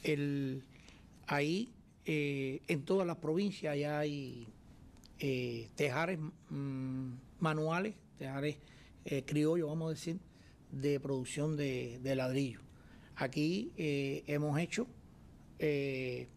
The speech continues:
ya diseño de hornos eficientes para montar y producir en, en municipios, que se puedan construir en los municipios. En, en Guantánamo tenemos un horno eficiente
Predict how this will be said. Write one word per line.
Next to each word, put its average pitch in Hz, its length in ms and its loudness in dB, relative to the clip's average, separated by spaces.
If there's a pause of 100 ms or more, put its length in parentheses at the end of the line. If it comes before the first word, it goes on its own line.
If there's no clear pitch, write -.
(640)
ya 170 380 2
diseño 196 640 2 (380)
de 151 120 4
hornos 175 300 2
eficientes 190 600 0
para 156 340 2
montar 156 500 0 (600)
y 160 340 2
producir 156 500 2
en, 156 260 -2
en 156 180 -2
municipios, 143 560 0
que 123 60 -8
se 143 140 -2
puedan 156 260 2
construir 151 220 2
en - 20 4
los 165 100 4
municipios. 143 480 0
En, 127 300 -2 (840)
en 170 140 4
Guantánamo 160 460 4
tenemos 165 320 2
un 156 80 0
horno 151 360 2
eficiente 175 640 0